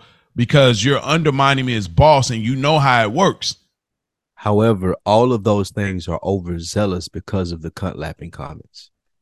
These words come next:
Speaker 2: You wouldn't even be looking at it like that if you weren't already mad because I was joking on you for that. None of those reasons standing individually are something that you would be like,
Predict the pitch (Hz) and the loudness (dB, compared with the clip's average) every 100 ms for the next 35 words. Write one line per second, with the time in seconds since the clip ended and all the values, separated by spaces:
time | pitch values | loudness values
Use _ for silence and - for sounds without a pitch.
0 | _ _ _ _ _ - 98 117 120 107 | _ _ _ _ _ -4 2 4 4 2
1 | 104 101 131 120 107 92 92 90 95 87 | 0 2 0 0 -4 -4 -4 -4 -4 -6
2 | - 95 98 - 98 107 104 98 90 101 | -8 -4 -4 -2 2 4 4 0 -2 -2
3 | 98 87 - 85 87 82 82 92 98 - | -2 -4 -6 -6 -4 -4 -6 -4 -4 -4
4 | 92 87 85 80 80 78 _ _ _ _ | -6 -6 -6 -6 -8 -10 _ _ _ _
5 | _ _ _ - 113 151 143 139 135 113 | _ _ _ -2 4 4 6 4 4 4
6 | 113 131 117 104 95 - 117 127 131 123 | 2 2 0 -2 -8 -2 2 2 2 -2
7 | 107 _ 120 131 113 92 - 139 151 113 | -4 _ 2 2 2 -2 2 4 6 4
8 | 107 92 90 85 87 - 107 101 95 85 | 2 0 -2 -2 -4 -2 -4 -2 -4 -2
9 | 110 101 90 95 92 85 | -2 -2 -2 -2 -2 -2